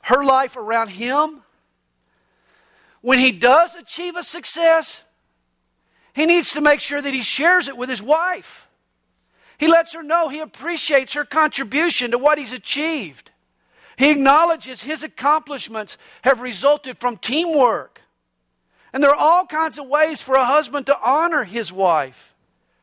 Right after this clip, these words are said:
for the support she gives him. He can give her a day off from the kids. He can buy her flowers.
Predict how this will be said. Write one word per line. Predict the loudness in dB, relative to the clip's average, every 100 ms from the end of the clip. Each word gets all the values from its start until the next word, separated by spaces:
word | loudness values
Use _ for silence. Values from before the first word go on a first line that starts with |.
| _
for | _ 0 0
the |
support | -4 -12 -6 -2 -2
she | -2 -12
gives | -4 -2 -2
him. | -6 -10 -16 _ _ _ _ _ _ _ _ _ _ _ _ _
He | -4 0
can | 2
give | 4 4
her | 4
a |
day | 2 2 4 4
off | 4 2
from | -2 -12
the | -12
kids. | -10 -6 0 2 0 -4 -20 -20 _ _ _ _ _ _ _ _ _
He | -14
can | -4 0
buy | 2 4 4
her | 0
flowers. | -4 0 2 2 2 -2 -6 -12 -20